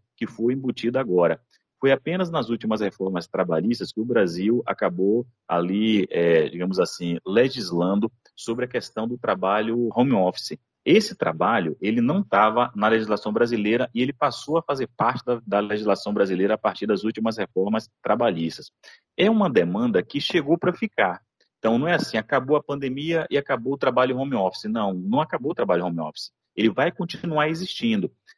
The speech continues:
Ele vai continuar existindo para algumas profissões e para alguns afazeres. Por exemplo, essa entrevista que a gente tá dando aqui agora, é, ela numa situação normal, ela teria, ela estaria sendo feita presencialmente.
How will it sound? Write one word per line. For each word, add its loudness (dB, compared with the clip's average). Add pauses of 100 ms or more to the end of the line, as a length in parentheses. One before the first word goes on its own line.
(120)
Ele 4
vai 2
continuar -4
existindo -4
para 2
algumas -4
profissões -4
e -10
para 2
alguns 2
afazeres. 0 (260)
Por 4
exemplo, 0
essa -4
entrevista -2
que -4
a -4
gente -6
tá 0
dando -2
aqui 0
agora, 2 (260)
é, 2
ela 2
numa -2
situação -2
normal, 0
ela -2
teria, 0 (260)
ela 6
estaria 2
sendo -4
feita -4
presencialmente. -2